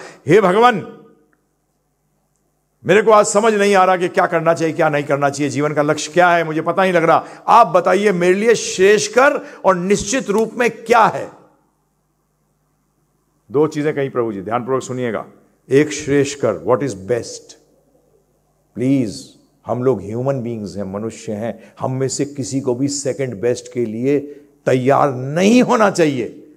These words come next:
और मटेरियल वर्ल्ड के अंदर, भौतिक जगत में हर चीज सेकंड नहीं, फोर्थ बेस्ट है, क्योंकि जो मिले और चला जाए,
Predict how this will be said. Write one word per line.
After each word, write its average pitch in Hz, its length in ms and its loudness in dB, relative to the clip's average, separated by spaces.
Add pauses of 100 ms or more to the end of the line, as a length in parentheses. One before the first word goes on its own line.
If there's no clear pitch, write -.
(300)
और 107 120 -8
मटेरियल 127 500 -2
वर्ल्ड 131 260 2
के 151 100 -4
अंदर, 156 140 0
भौतिक 117 420 -4
जगत 123 260 -2
में 160 120 -2
हर 127 260 -4
चीज 165 320 -4
सेकंड 180 400 -4
नहीं, 202 300 0
फोर्थ 180 680 2
बेस्ट 123 380 -2
है, 90 160 -14 (1200)
क्योंकि 117 300 -4
जो 127 200 -2
मिले 120 360 -2
और 151 220 2
चला 131 300 2
जाए, 151 580 0